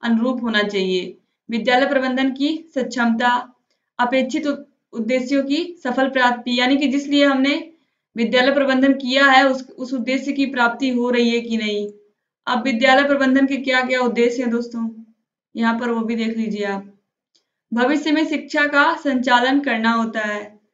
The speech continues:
सामाजिक परिवर्तनों का प्रबंधन करना होता है, अनुभवों द्वारा छात्रों का विकास करना होता है,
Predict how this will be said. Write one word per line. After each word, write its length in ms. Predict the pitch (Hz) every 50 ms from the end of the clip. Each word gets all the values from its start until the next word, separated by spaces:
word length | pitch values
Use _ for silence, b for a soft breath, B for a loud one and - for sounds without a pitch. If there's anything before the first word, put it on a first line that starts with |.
| _ _ _ _ _ -
सामाजिक 500 | 262 254 254 254 262 254 247 294 277 285
परिवर्तनों 440 | 277 262 262 240 - 254 262 269
का 120 | 269 269 262
प्रबंधन 720 | 240 - - _ _ - 247 240 233 233 226 233 247 240
करना 260 | 247 240 233 233 233
होता 300 | 233 226 226 226 220 220
है, 100 | 220 220
अनुभवों 400 | 226 240 240 240 240 247 262 277
द्वारा 220 | 269 269 262 269 269
छात्रों 400 | 269 269 254 226 - 208 254 254
का 80 | 254
विकास 380 | 233 226 226 226 233 233 233 233
करना 300 | - 254 240 233 226 226
होता 280 | 226 226 208 202 214 214
है, 340 | 208 208 202 202 202 b